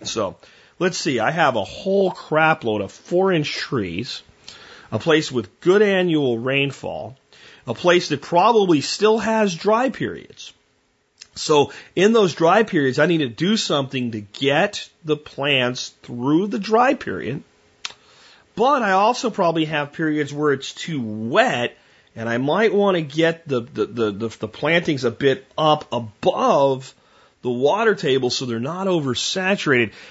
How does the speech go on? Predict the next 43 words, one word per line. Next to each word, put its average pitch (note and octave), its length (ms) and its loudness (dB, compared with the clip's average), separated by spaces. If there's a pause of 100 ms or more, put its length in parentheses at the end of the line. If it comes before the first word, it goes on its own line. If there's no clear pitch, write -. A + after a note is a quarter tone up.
(220)
And C#3+ 120 2
I've C#3 220 4
got C3 400 0
dirt G3 380 2
that's D3 200 -8
easy F3+ 320 -2
to D#3 80 2
dig C3+ 320 0
because D#3 300 -4
it's A2 160 -12
flat, B2 400 2
and A#2+ 80 -2
I C#3+ 80 -2
got A#2 220 0
tons F#3+ 340 0
of F3+ 100 -2
trees F#3 380 0
that C#3 100 0
need C3 140 0
to A#2 80 -2
come A2+ 260 -2
down. G#2+ 380 2 (300)
Whatever G3 500 0
shall F#3+ 280 2
I F#3+ 120 2
do? F#3 360 0 (960)
And B2+ 120 -4
now A#2+ 220 2
we A#2+ 120 0
all A#2+ 180 2
probably A#2+ 560 0
that A#2 120 -2
have G#2+ 100 -4
been A#2 240 -4
following A#2 360 -2
this A2 120 -6
for A#2+ 140 -4
a A2+ 40 0
long A2+ 200 -2
time C3 180 -2
know B2 160 0
the C#3+ 160 -2
answer. G#3+ 340 -4